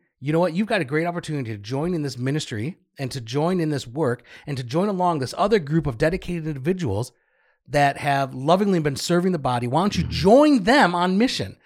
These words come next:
Speaker 1: Like, there's ways of
Speaker 2: Yeah.
Speaker 1: presenting things.
Speaker 2: So it, it makes a big difference. You have to celebrate what God is doing. You, you know, give honor to those that are serving well and say, "Hey, there's more we can do."
Speaker 1: There's more. And why
Speaker 2: Like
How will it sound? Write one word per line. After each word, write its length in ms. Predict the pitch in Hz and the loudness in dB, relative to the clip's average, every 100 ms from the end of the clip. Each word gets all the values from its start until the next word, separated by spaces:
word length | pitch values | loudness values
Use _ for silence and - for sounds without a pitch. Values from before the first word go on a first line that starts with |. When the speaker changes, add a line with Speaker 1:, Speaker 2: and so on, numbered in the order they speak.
| _ - | _ -10
Speaker 1:
Like, 200 | 156 _ _ _ _ _ - | -10 _ _ _ _ _ -14
there's 320 | 156 196 151 | -2 -2 0
ways 380 | 143 180 208 202 | 0 2 4 2
of 60 | |
Speaker 2:
Yeah. 40 | 170 | 2
Speaker 1:
presenting 380 | 156 156 156 156 | 4 4 2 -2
things. 280 | 87 80 - | -6 -8 0
Speaker 2:
So 140 | 139 - | 2 4
it, 140 | 156 | 2
it 140 | 139 131 | 4 4
makes 200 | 165 - | 4 4
a 60 | |
big 340 | 135 95 110 92 | 0 2 0 2
difference. 460 | 127 - 62 - 127 | -2 -4 -14 -4 -2
You 60 | |
have 240 | 110 151 - | 0 0 -2
to 80 | 196 | -6
celebrate 760 | - 147 135 123 120 110 - _ _ _ | -4 -2 0 0 0 -2 -4 _ _ _
what 360 | 113 107 104 _ _ _ | -6 -4 -4 _ _ _
God 240 | - 104 131 | -4 -2 -2
is 120 | 110 | -4
doing. 520 | 107 95 90 92 - - | -4 -6 -4 -8 -10 -8
You, 440 | 104 101 95 98 _ _ | -4 -2 -4 -6 _ _
you 100 | 110 | -6
know, 160 | 101 95 | -4 -4
give 220 | 101 107 - | -2 -4 -2
honor 320 | 117 123 135 | 0 0 0
to 120 | 123 | -4
those 440 | 120 107 101 110 110 | -2 0 0 -2 -4
that 100 | 104 | -4
are 120 | 98 | -4
serving 400 | - 92 98 113 | -4 -4 -4 -6
well 280 | 85 87 - _ _ _ - | -8 -12 -16 _ _ _ 0
and 160 | 147 | 0
say, 120 | 156 143 | 2 2
"Hey, 300 | 196 104 101 _ _ | 2 0 -6 _ _
there's 160 | 120 123 | 0 2
more 140 | 127 | 2
we 80 | 123 | 0
can 140 | 113 90 | -2 -6
do." 140 | 71 _ | -8 _
Speaker 1:
There's 180 | 160 147 | -2 0
more. 300 | 156 233 123 | 2 2 2
And 140 | 135 | 2
why 60 | |
Speaker 2:
Like 40 | 151 | 2